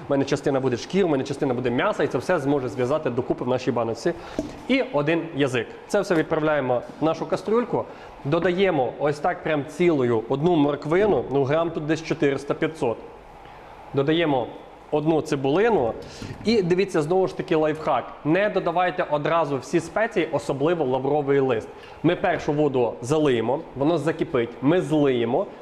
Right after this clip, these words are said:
після чого залиємо знову воду, закипить, додамо наші спеції, а тоді вже додамо під кінець лавровий лист, і буде це готуватися близько трьох годин. Тому відправляємо на приготування.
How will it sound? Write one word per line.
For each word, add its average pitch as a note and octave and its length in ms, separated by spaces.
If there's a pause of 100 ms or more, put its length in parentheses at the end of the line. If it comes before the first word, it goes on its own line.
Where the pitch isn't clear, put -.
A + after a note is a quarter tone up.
після D#3 240
чого D3 280
залиємо C3+ 440
знову D#3 340
воду, B2+ 280
закипить, C#3 640 (380)
додамо D#3+ 440
наші C3 260
спеції, G3+ 580 (360)
а C#3 160
тоді D3 220
вже D3+ 140
додамо C3+ 260
під C3+ 160
кінець C#3 280
лавровий C3 340
лист, G3 220 (140)
і A3 180
буде G3+ 220
це G3 100
готуватися E3 540
близько D3 440
трьох B2 420
годин. A#2+ 360 (360)
Тому F3 380 (120)
відправляємо C3+ 640
на C#3 80
приготування. D3+ 540